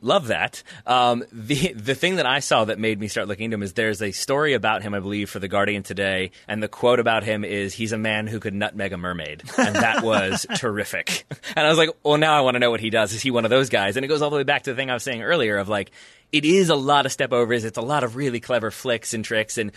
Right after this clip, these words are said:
Speaker 1: feints one way and throwing the defender off. But then the strange thing, and the reason why I'm like, "Why is this guy not forty million pounds?" is that there's the end product too, <laughs> that he seems to score a lot of goals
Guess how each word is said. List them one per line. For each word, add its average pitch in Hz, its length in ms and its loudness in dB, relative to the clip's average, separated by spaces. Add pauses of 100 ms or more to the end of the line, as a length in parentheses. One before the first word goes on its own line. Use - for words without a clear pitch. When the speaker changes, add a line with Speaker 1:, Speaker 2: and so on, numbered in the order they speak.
(160)
Speaker 1:
feints 143 340 0
one 127 220 2
way 123 100 6
and 110 160 -2
throwing 113 260 0
the 110 60 -6
defender 107 380 -2
off. 104 340 0 (320)
But 156 160 -2
then 196 160 4
the 190 80 4
strange 202 360 2
thing, 139 180 2
and 127 80 2
the 131 60 2
reason 151 220 2
why 160 80 4
I'm 143 40 2
like, 127 200 2
"Why 143 180 -2
is 285 160 -6
this 247 140 -8
guy 226 160 0
not 160 220 0
forty 190 260 2
million 185 260 0
pounds?" 175 340 -2
is 151 120 -4
that 151 180 2 (260)
there's 156 200 2
the 175 160 2
end 185 200 2
product 156 360 0
too, - 420 -4
<laughs> - 60 -10
that 131 140 2
he 202 120 0
seems 208 280 -2
to 175 100 -4
score 175 400 2 (180)
a 117 80 2
lot 123 260 4
of 156 100 -4
goals 107 420 2